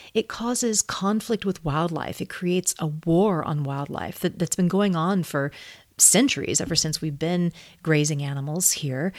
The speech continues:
uh, in the U S. So something that, that, that happens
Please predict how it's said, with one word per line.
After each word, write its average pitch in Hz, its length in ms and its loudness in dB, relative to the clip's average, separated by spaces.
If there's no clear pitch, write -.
uh, - 240 -8
in 143 120 -2
the 143 80 -4
U 139 180 -2
S. 143 340 0
So 190 100 -2
something 185 360 0
that, 156 260 -4
that, - 240 -4
that - 200 -8
happens 180 840 -2